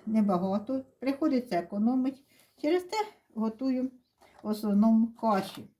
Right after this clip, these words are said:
І сьогодні хочу познайомити вас з рецептом гречки, який я буду готувати на обід.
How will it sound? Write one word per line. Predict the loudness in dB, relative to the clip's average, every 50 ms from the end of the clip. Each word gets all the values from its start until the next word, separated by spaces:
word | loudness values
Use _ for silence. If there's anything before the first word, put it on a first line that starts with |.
| _ _ _ _ _ _ _ _ _ _ _
І | -6 -6
сьогодні | -4 0 0 2 4 4 2 2 2 0 0 -2 -6 -16 -20 _ _ _ _ _ -14 -14 -14 _ _
хочу | -4 -4 -4 -4 -2
познайомити | -4 0 2 2 4 4 4 2 0 -2 -2
вас | 0 -2 -2 -4 -6 _ _ _ _ _ _ _ _ _
з | -2 0
рецептом | 0 0 0 0 -2 -2 -2 -4 -6 -10 -6 -2
гречки, | 0 0 0 0 -2 -4 -6 -4 -4 -4 -4 -8 _ _ _ _ _ _ _ _ -10
який | -10 -8 -4 0 2 2 2 0
я | -2 -2 -2 -2 -2 -4 -8 _ -6
буду | -6 -4 -2 -2
готувати | -2 -4 -4 -6 -6 -4 -2 -4 -4 -4 -6 -8 -8 -10 _ _ _ _ _ _ _ _ _ _ _ -8
на | -4 -2 0 0 -2 -4 -8 -16 _ _ _ _ _ _ _ _ _
обід. | -2 -2 -2 -2 -6 -8 -10 -16